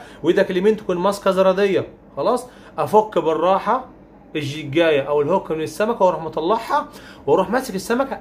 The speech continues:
قاتلها بسرعه. انا شرحت في كذا فيديو قتل السمكه يا جماعه، كل ما تموت السمكه بسرعه كل ما يكون طعم السمكه ممتاز جدًا. لو سبت السمكه تتنفس كتير بتفرز مواد اسمها لاتيك اسيد في جسم السمكه،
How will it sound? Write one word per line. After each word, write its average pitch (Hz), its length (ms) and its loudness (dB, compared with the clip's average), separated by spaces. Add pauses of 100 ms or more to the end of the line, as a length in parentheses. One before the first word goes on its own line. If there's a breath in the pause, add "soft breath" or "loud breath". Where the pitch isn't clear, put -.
قاتلها 156 360 0
بسرعه. 104 400 -10 (580 loud breath)
انا 156 80 2
شرحت 185 320 0
في 135 60 -14
كذا 170 200 0
فيديو 165 260 -2
قتل 185 240 -2
السمكه 170 380 0
يا 151 60 -4
جماعه، 160 280 0
كل 190 220 0
ما 165 80 0
تموت 180 340 0
السمكه 156 380 -4
بسرعه 226 480 0 (240 loud breath)
كل 190 100 2
ما 185 80 0
يكون 170 200 -2
طعم 180 280 0
السمكه 165 360 -2
ممتاز 147 280 -6
جدًا. 135 260 -2
لو 139 180 0
سبت 196 260 -4
السمكه 190 440 0 (260 loud breath)
تتنفس 190 600 0
كتير 220 380 -2
بتفرز 190 420 -2
مواد 175 260 2
اسمها 190 280 0
لاتيك 202 260 -4
اسيد 196 240 -4
في 151 100 -6
جسم 190 180 -4
السمكه، 233 440 -4